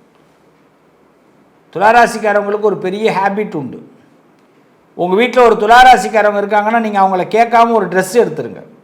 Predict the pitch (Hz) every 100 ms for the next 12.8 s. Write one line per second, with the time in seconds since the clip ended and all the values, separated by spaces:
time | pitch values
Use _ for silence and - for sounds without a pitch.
0 | _ _ _ _ _ 196 208 202 185 190
1 | 226 233 240 240 196 202 208 185 190 190
2 | 170 139 95 - - 147 175 190 220 208
3 | 196 180 175 180 190 170 - _ _ -
4 | 147 185 185 170 170 240 240 226 220 208
5 | 185 165 147 185 196 247 208 202 196 180
6 | 170 180 165 196 226 220 175 170 156 139
7 | 131 101 82 - _ _ _ _ - 147
8 | 170 202 233 240 226 247 202 - - -
9 | _ _ _ _ _ _ _ _ - 190
10 | 214 240 240 240 233 220 220 196 180 226
11 | 240 262 240 214 208 202 165 220 226 220
12 | 208 208 185 190 170 123 - -